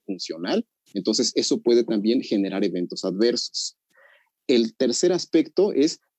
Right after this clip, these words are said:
el mal manejo de la vacuna, pero desde el punto de vista técnico, es decir, que quien la aplica, la aplique mal, que la aplique por una vía no adecuada, que la aplique a una dosis no adecuada, o que se contamine la vacuna, que también es algo que puede ocurrir.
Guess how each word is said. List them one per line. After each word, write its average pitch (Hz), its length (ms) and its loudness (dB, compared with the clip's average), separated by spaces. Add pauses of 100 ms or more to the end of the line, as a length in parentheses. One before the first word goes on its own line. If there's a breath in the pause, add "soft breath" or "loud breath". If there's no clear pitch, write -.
(140)
el 120 160 2
mal 131 320 2
manejo 127 440 -2
de 127 80 -2
la 117 100 2
vacuna, 131 380 -4
pero 110 160 -2
desde 107 200 0
el 104 80 -4
punto 139 260 0
de 123 80 0
vista 117 300 -4
técnico, 131 480 0
es 120 60 0
decir, 135 300 2 (220)
que 107 140 -2
quien 101 240 0
la - 80 -4
aplica, 175 520 0
la 190 120 -6
aplique - 400 -2
mal, 127 320 -2 (600)
que 113 80 2
la 101 100 2
aplique 127 360 -2
por 110 180 -2
una 117 180 0
vía 117 400 0
no 95 200 -4
adecuada, 147 640 -2 (100)
que 113 80 -2
la 95 120 -2
aplique 113 300 -4
a 107 40 0
una 110 200 0
dosis 117 420 -4
no 90 140 -8
adecuada, 139 600 -4 (260)
o 120 120 -2
que 113 100 -4
se 117 160 -4
contamine 123 600 2
la 147 120 0
vacuna, 151 420 -4
que - 100 -6
también 98 380 0
es 110 120 -2
algo 110 220 0
que - 120 -6
puede 95 280 -4
ocurrir. 135 380 -2